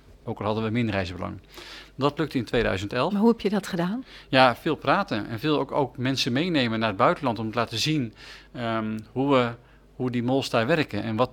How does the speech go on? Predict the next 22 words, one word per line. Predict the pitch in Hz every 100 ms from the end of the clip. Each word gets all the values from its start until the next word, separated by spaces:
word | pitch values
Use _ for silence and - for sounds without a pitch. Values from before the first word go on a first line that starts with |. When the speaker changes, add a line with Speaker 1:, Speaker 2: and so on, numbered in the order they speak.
| -
Speaker 1:
de | 107
rol | 110 151
van | 127
die | 107 101
mall | 113 151
is. | 180 -
Ook | 123
uitleggen | - 147 151 123 107
hoe | 110 110
retail | 107 143 131
zich | 107 113
ontwikkelt | 110 95 135 120 95
en | - 107
waar | 113
wij | 110 120
denken | 131 123 110
dat | 107
retail | 107 120 95
heen | 104 120
gaat. | 139
Nou, | 139 107
uiteindelijk | 101 117 104 95